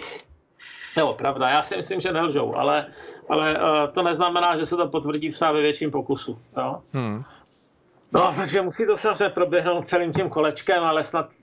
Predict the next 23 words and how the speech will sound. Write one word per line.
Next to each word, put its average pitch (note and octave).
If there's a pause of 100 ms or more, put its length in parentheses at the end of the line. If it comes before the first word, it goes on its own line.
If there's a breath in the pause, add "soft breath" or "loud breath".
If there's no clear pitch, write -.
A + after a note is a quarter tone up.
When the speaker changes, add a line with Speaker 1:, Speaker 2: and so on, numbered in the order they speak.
(120)
Speaker 1:
snad -
to E3
kolečko D#3
nemusí C#3+
trvat C#3+
rok, B2
jo. G2+ (220)
Speaker 2:
Hmm. G2+ (880 loud breath)
No C3+
a C#3 (200)
aby A#2+ (140)
to D3
nebylo C#3+
úplně D#3
jednoduché, D3+
tak D3+
ještě D3
do C#3
toho D3+
máme D3
mutace D3+
toho A#2
viru. G#2